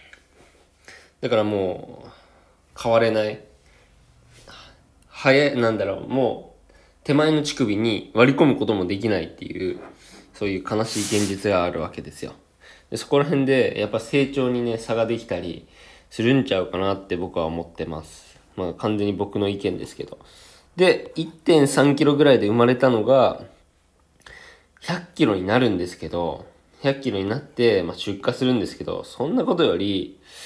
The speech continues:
このね、一点三キロから百キロになるまでたった六ヶ月しかかかんないっていうのが、味噌中の味噌だよね。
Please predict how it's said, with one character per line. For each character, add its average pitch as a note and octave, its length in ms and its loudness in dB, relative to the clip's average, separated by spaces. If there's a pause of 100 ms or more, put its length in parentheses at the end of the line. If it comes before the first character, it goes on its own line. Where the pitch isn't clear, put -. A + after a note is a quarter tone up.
(320)
こ A2+ 100 -2
の G#2+ 100 0
ね、 F#2 500 -2
一 - 180 -4
点 - 360 2
三 F3 300 2
キ B2+ 100 -2
ロ F#2+ 100 0
か D#2 120 -6
ら C#2 60 -8
百 - 340 -6
キ - 100 0
ロ G#2 100 4
に F#2+ 100 -2
な A#2+ 100 4
る B2+ 100 4
ま F2+ 100 0
で E2+ 100 -10
た - 140 -12
っ - 100 -14
た - 100 2
六 E3 360 4
ヶ C#4 140 2
月 A#3 260 2
し - 80 -4
か G3 140 -4
か F#3+ 100 -10
か G3+ 120 -4
ん G3 100 -2
な F#3 100 2
い E3 40 2
っ - 40 2
て - 160 -4
い C#3 40 4
う - 20 8
の C3 80 6
が、 B2 260 2 (600)
味 A2+ 140 -2
噌 A#2+ 200 2
中 A#2+ 180 2
の A2+ 100 4
味 A#2 120 4
噌 G#2+ 180 -2
だ F#2+ 80 -6
よ - 80 -8
ね。 G#1+ 480 -10